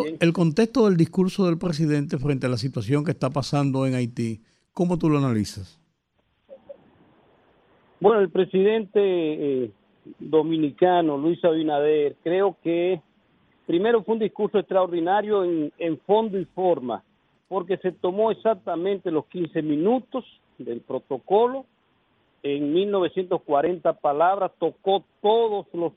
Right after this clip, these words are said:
Speaker 1: temas, los temas por los cuales se convocó a la sextuagésima octava periodo de sesiones ordinarias de la Asamblea General de la onu, y además, y ahí la, la pregunta que usted me hace,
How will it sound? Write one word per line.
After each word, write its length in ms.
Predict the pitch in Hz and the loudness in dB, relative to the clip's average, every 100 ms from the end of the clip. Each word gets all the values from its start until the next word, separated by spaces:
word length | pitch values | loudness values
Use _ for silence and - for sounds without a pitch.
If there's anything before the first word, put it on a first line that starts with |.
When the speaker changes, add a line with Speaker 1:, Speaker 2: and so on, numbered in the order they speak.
| - | -4
Speaker 1:
temas, 400 | 196 220 240 240 _ _ _ _ _ _ _ - | 0 0 -2 -8 _ _ _ _ _ _ _ -6
los 200 | 151 - | -6 -2
temas 260 | 170 196 170 | -2 -2 -4
por 160 | 160 | -4
los 140 | 160 - | -4 0
cuales 260 | 170 180 | 0 0
se 100 | 175 | -2
convocó 720 | - 160 147 147 - 202 196 - _ _ _ _ - | -6 -6 -4 -6 0 2 2 -4 _ _ _ _ -8
a 100 | 139 | -4
la 140 | 139 - | -4 -4
sextuagésima 640 | 151 - 143 165 180 160 | -8 -4 -2 -2 0 -2
octava 920 | 147 - 160 165 156 143 139 123 113 - _ | -2 0 2 4 4 4 4 2 -2 -8 _
periodo 420 | 156 147 180 165 151 | -4 0 2 2 -2
de 80 | |
sesiones 560 | 143 - 170 180 160 - _ _ _ _ _ _ _ _ _ | -6 -4 -2 0 -2 -6 _ _ _ _ _ _ _ _ _
ordinarias 600 | 175 160 147 160 180 165 | 2 4 2 2 4 2
de 40 | 135 | 0
la 60 | |
Asamblea 420 | 131 123 120 160 151 | -2 -6 -4 0 0
General 460 | 135 131 147 135 - _ _ _ - | 0 2 2 2 -4 _ _ _ -10
de 220 | 131 190 | -2 2
la 160 | 214 220 | 4 4
onu, 320 | 214 208 233 | 2 -2 -6
y 140 | 220 254 | 0 2
además, 560 | 254 247 208 202 214 - | 2 0 -2 -2 -2 -4
y 120 | 151 | -2
ahí 220 | 151 175 185 | 0 0 0
la, 200 | 160 127 | 0 0
la 140 | 135 | -2
pregunta 340 | - 143 170 185 | -4 -8 -4 -4
que 60 | 170 | -4
usted 260 | - 170 | -2 -2
me 140 | 175 170 | 0 0
hace, 360 | 151 - 185 | 0 -2 -12